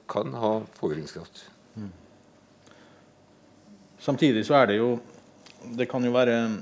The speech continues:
Speaker 2: altså i for eksempel Trondheim sentrum eller nær et bydelssenter, enten det er på Sluppen i fremtiden eller på Nardo nå, så er det jo sånn at sent-,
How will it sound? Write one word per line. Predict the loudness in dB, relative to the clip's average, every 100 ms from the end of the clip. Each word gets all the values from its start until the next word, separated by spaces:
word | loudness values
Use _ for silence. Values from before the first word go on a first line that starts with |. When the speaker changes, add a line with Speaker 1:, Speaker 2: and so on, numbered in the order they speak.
| -12 -16 -18 -18 -20 -20 -20 -20 -18 -20 -16 -12
Speaker 2:
altså | -2 2
i | 2
for | 0
eksempel | 0 -2
Trondheim | 2 2 4 2
sentrum | 0 -2 -2 2
eller | 2 2 4
nær | 4 4 2
et | 0
bydelssenter, | 0 0 0 -4 -4 -8 -8 -6 -4
enten | -2 -4 -6 -4
det |
er | -4 -4
på | -4
Sluppen | -4 -6 -8 -8
i |
fremtiden | -4 -4 -4 -6 -6 -6
eller | -6 -4 -6
på | -6 -6 -2
Nardo | 0 0 0 -2
nå, | -2 -4 -4 -8 -16 -20 -10
så | 2
er | 4
det | 4
jo | 0
sånn | 0 0
at | -2 -4 -12 -16 -18 -20 -20 -20 -20 -20 -20
sent-, | -16 -14 -2 -2 -2 -8